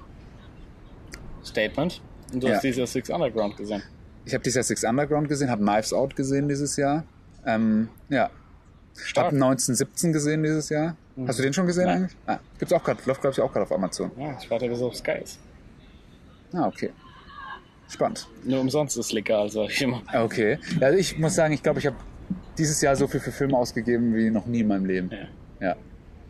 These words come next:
Speaker 1: Wurde auch mal Zeit.
Speaker 2: Ja, wurde auch mal Zeit, ja. Aber jetzt kann ich mir leisten, nein,
Speaker 1: Ich bin
Speaker 2: Spaß.
Speaker 1: so krasser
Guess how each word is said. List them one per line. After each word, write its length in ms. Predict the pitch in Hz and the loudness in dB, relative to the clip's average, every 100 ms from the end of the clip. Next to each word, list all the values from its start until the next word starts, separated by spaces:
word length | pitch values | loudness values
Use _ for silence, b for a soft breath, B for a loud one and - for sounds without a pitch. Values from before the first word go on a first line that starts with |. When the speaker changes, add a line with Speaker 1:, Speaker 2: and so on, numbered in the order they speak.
| - - - | -20 -20 -6
Speaker 1:
Wurde 180 | 127 113 | -2 0
auch 20 | |
mal 120 | 101 101 | -2 -6
Zeit. 300 | - 98 - | -4 -4 0
Speaker 2:
Ja, 160 | 110 104 | 0 2
wurde 140 | 110 | 2
auch 80 | 90 | 0
mal 100 | 85 | -4
Zeit, 280 | - 80 82 | -2 -2 2
ja. 200 | 87 98 | 0 2
Aber 120 | 98 | 2
jetzt 360 | 95 92 - - | 2 -2 -10 -8
kann 120 | 92 | -8
ich 60 | 85 | -4
mir 60 | |
leisten, 380 | 80 73 - - | -2 -2 -4 -6
nein, 80 | 78 | -8
Speaker 1:
Ich 80 | - | -4
bin 140 | 135 | -2
Speaker 2:
Spaß. 100 | 127 | 0
Speaker 1:
so 40 | 131 | 0
krasser 240 | 139 - | 0 -2